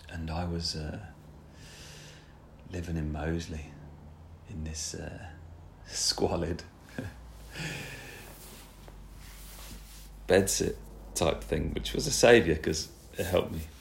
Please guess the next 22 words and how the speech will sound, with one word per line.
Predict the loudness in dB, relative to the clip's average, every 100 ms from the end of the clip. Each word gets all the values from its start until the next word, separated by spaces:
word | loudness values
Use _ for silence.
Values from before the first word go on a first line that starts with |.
| -16 -14 -16 -16 -16 -16 -10
save | -2 4 4 4
a |
lot | 2
of | 0
money | 0 0 0
and | -2 -8 -12 -16 -16 -16 -16 -8 2
move | 4 6
on | 4
to | 4
the | 2
next | 0 0 -2
phase. | 0 2 0 -4 -6 -14 -16 -20 -20 -18
But | -16 -16 -18 -20 -18 -16 -16 -16 -18 -18 -18 -20 -18 -10 0
I |
remember, | 2 2 2 0 -2 -8 -14 -14 -14 -14 -14 -16 -16 -16 -14 -14 -16 -16 -14
I | -10
think | -6 -4
I | -2
had | -2
a |
message | 0 -2 -4 -6
from | -4 -4